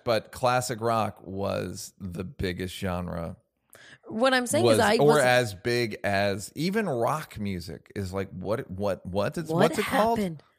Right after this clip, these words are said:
Speaker 1: What's it called?
Speaker 2: That's
Speaker 1: Rock,
Speaker 2: actually
Speaker 1: spell
Speaker 2: true.
Speaker 1: it. R O C. Okay.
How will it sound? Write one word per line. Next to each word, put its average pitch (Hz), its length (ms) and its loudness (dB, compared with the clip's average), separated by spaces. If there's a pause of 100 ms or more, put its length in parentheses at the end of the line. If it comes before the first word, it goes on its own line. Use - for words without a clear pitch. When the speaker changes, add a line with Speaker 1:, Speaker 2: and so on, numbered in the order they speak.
(100)
Speaker 1:
What's 151 260 2
it 220 80 -2
called? 233 300 2
Speaker 2:
That's 233 200 2
Speaker 1:
Rock, 170 160 8
Speaker 2:
actually 214 140 0
Speaker 1:
spell 180 300 2
Speaker 2:
true. 107 80 4
Speaker 1:
it. 92 120 2
R 147 280 4
O 196 100 4
C. 170 420 -4 (160)
Okay. 151 800 -4